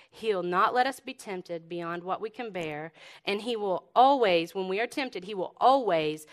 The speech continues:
provide a way out so that we can stand up under it. I love this verse because it's so honest about the fact that we are gonna be tempted, that Satan is gonna suggest things to us,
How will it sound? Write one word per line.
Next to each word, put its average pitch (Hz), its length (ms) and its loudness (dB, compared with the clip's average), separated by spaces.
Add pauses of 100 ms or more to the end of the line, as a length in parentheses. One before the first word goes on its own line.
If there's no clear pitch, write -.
(160)
provide 175 460 4
a 180 80 -2
way 190 280 -2
out - 360 -2 (200)
so 180 120 -6
that 160 120 -8
we 160 120 -12
can 151 160 -14
stand 165 340 -14
up 165 140 -16
under 156 260 -14
it. - 240 -20 (460)
I 214 100 4
love 262 300 4
this 294 160 -6
verse 180 240 -4
because 190 300 -6
it's - 120 -18
so 254 220 0
honest 233 420 -2
about 180 220 0
the 175 60 -14
fact 175 260 -4
that 135 80 -10
we 190 120 -4
are 175 220 0
gonna 214 220 -6
be 226 100 -10
tempted, 269 560 -6
that 202 140 -4
Satan 208 260 -2
is 214 160 0
gonna 240 240 -6
suggest 226 480 -8
things 240 240 -10
to 240 180 -4
us, 240 220 -4